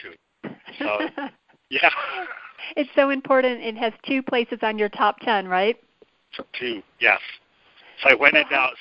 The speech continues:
Speaker 1: see rule number one.
Speaker 2: There you go, kinda like Warren Buffett. So how do you think a happy home life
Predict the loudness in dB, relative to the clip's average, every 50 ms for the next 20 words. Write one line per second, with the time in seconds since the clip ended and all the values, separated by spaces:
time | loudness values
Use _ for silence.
0 | -6 -6 -4 -4 -2 -2 -2 0 0 -2 -2 -2 -2 -4 -2 -2 -4 -6 -6 -8
1 | _ _ _ _ _ _ -10 -6 -6 -4 -4 -6 -8 -6 -6 -6 -8 -6 -8 -10
2 | -8 -6 -8 -8 -8 -8 -8 -8 -8 -8 -8 -6 -6 -6 -4 -6 -8 -10 -12 -14
3 | -20 -20 -20 -20 _ -2 -2 -2 0 -2 -2 -2 0 0 0 0 0 -2 -4 -6
4 | -4 -4 -4 -2 -2 -2 -2 -2 -4 -6 -6 -6 -4 -4 -4 -2 -2 0 0 0
5 | -2 -4